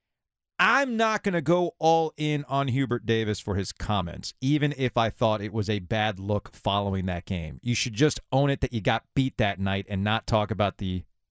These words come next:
free throws because nobody wants to hear it from the North Carolina coach.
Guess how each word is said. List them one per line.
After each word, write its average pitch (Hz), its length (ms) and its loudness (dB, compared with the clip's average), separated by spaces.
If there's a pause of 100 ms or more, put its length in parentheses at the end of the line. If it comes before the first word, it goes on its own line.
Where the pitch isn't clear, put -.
(280)
free 269 180 4
throws 110 380 0
because 147 320 0
nobody 311 280 4
wants 381 240 -2
to 277 100 2
hear 320 300 2
it 320 140 0
from 185 140 -8
the 170 80 -4
North 143 240 -2
Carolina 113 420 0
coach. - 320 -8